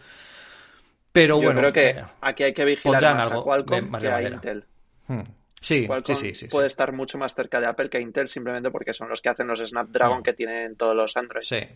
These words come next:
Speaker 2: O sea que
Speaker 1: Sí, sí, sí, sí, sí, sí. Sí, habrá que ver, pero desde luego seguro que hacen un pequeño contraataque de decir, eh, que estamos aquí. De hecho, el, eh, sacaron el, el, el, el Power,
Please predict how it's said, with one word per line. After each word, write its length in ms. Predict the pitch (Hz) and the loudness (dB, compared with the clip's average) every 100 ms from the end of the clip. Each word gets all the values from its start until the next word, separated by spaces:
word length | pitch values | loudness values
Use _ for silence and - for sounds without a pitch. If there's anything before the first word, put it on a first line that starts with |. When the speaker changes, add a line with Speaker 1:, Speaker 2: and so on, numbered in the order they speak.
| _ _ - | _ _ -14
Speaker 2:
O 40 | |
sea 140 | 120 104 | -8 -4
que 380 | 104 107 104 113 | -2 -2 -4 -12
Speaker 1:
Sí, 200 | - 101 | -12 -12
sí, 200 | - 101 | -10 -10
sí, 0 | |
sí, 180 | - 95 | -12 -14
sí, 120 | - | -14
sí. 200 | - - - _ - - - - | -16 -18 -20 _ -20 -20 -20 -10
Sí, 80 | - | -2
habrá 220 | 113 120 | 0 0
que 100 | 131 | 0
ver, 160 | 110 101 | -2 -2
pero 140 | 117 | -2
desde 180 | 117 117 | -2 -2
luego 220 | 131 156 | -2 -2
seguro 320 | - 127 147 127 | -2 -2 -2 0
que 80 | |
hacen 240 | 113 120 110 | -2 -4 -8
un 240 | 101 98 | -10 -10
pequeño 340 | 113 113 117 110 | -8 -6 -6 -8
contraataque 720 | 101 104 101 110 - 127 110 | -8 -8 -4 -4 -4 -6 -6
de 160 | 95 | -8
decir, 260 | 95 - 104 | -10 -8 -8
eh, 240 | 104 101 | -6 -8
que 120 | 101 | -10
estamos 380 | 85 - 107 104 | -14 -10 -10 -10
aquí. 280 | 95 113 - | -10 -12 -10
De 180 | 113 101 | -10 -10
hecho, 320 | 98 127 135 - - _ | -6 -8 -8 -14 -20 _
el, 380 | - 90 85 - | -12 -12 -12 -16
eh, 160 | - - | -16 -10
sacaron 360 | 110 95 98 | -8 -8 -8
el, 320 | 101 90 90 101 | -8 -10 -12 -12
el, 440 | 90 87 90 90 | -12 -14 -16 -18
el, 360 | - - - - | -18 -18 -20 -16
el 120 | 101 | -12
Power, 360 | 95 101 107 | -6 -4 -6